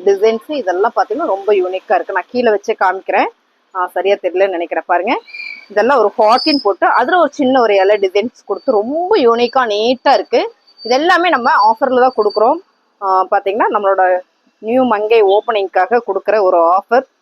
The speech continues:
ஷார்ட் செயின் and ஒன் டாலரோட ஐநூத்தி ஐம்பது ரூபாய்க்கு நீங்க அந்த சாரி எடுக்கும்போது, உங்களுக்கு with ஃப்ரீ ஷிப்பிங்கோட இந்த செயினோட உங்களுக்கு வந்துரும். So, கலர் டிசைன்ஸ் எல்லாம் பாத்தீங்கன்னா, ரொம்ப, இந்த பென்டன்ட் எல்லாம் பாத்தீங்கன்னா, அவ்வளோ நீட்டா இருக்கு மேம்.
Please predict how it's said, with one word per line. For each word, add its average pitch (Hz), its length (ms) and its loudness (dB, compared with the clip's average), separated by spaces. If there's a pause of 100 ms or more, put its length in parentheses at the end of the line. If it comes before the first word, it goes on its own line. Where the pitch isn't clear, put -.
(540)
ஷார்ட் 254 400 0
செயின் 240 220 2
and 220 180 -2
ஒன் 196 180 -2
டாலரோட 185 540 2 (420)
ஐநூத்தி 254 320 0
ஐம்பது 220 140 2
ரூபாய்க்கு 240 280 2
நீங்க 208 140 -2
அந்த 190 180 -4
சாரி 202 280 2
எடுக்கும்போது, 185 340 0
உங்களுக்கு 202 300 -2
with 233 260 -8
ஃப்ரீ 233 300 -4
ஷிப்பிங்கோட 202 500 0
இந்த 233 140 -4 (120)
செயினோட 190 380 2
உங்களுக்கு 180 400 -2
வந்துரும். 180 260 -2 (440)
So, - 120 -4
கலர் 190 340 0
டிசைன்ஸ் 180 320 -2
எல்லாம் 160 180 -6
பாத்தீங்கன்னா, 233 400 -2
ரொம்ப, - 0 - (300)
இந்த 220 200 -8
பென்டன்ட் 381 280 -2
எல்லாம் 277 200 0
பாத்தீங்கன்னா, 202 380 -2
அவ்வளோ 269 280 -4
நீட்டா 196 200 -2
இருக்கு 151 240 -4
மேம். 143 120 -16